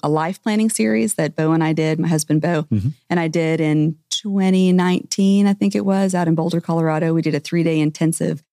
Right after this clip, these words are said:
Speaker 1: life plan. And you really sit and think about, and you're prompted by questions. What do you want to do with your life? What's the plan? What do you want to do next? How, what skills have you developed? What are the patterns of your life show?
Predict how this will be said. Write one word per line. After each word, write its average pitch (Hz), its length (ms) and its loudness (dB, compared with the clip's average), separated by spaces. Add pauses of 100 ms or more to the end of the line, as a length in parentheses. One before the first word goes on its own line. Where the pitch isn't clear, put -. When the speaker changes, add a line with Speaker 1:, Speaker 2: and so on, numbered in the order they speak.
(280)
Speaker 1:
life 240 280 -4
plan. 160 380 -2 (300)
And 214 120 2
you 220 120 2
really 226 500 0
sit 196 420 -2
and 175 160 -2
think 202 240 0
about, 170 460 -2
and 156 180 -2
you're 151 300 -2 (180)
prompted 180 300 -4
by 175 140 -4
questions. 165 680 -2 (400)
What 175 240 -2
do 202 60 2
you 202 140 4
want 202 160 2
to 202 60 2
do 196 160 2
with 185 160 0
your 170 120 0
life? 147 320 -2
What's 170 300 -2
the 190 120 -6
plan? 185 600 0 (300)
What 180 80 -2
do 170 80 -2
you 185 100 2
want 190 140 2
to 190 80 2
do 190 180 2
next? 180 440 0
How, 165 220 -4
what 180 260 -6
skills 190 400 -2
have 185 120 0
you 180 140 2
developed? 160 560 -2
What 165 120 0
are 170 80 0
the 170 120 -4
patterns 175 380 -2
of 160 100 -4
your 165 120 0
life 160 220 -2
show? 147 360 -2